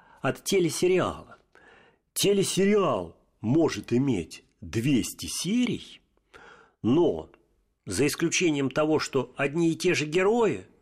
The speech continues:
создан один и тот же образ, их речи не запоминаются –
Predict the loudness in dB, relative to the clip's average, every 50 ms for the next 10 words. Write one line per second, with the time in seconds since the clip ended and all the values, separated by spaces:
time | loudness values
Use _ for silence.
0 | _ _ -16 -12 -2 0 2 2 2 2 2 0 0 2 2 2 0 0 0 0
1 | 0 0 2 2 0 0 0 2 2 4 4 4 4 2 0 -2 -4 -8 -16 _
2 | _ _ _ _ _ _ _ -4 0 0 0 0 0 0 2 2 2 4 2 2
3 | 0 0 -2 -4 -4 -6 -8 -12 _ _ _ _ _ _ _ _ _ _ _ -4
4 | -2 2 2 2 2 2 0 -2 0 0 0 2 2 2 2 0 0 -2 -4 -6
5 | -8 -10 -12 -12 -14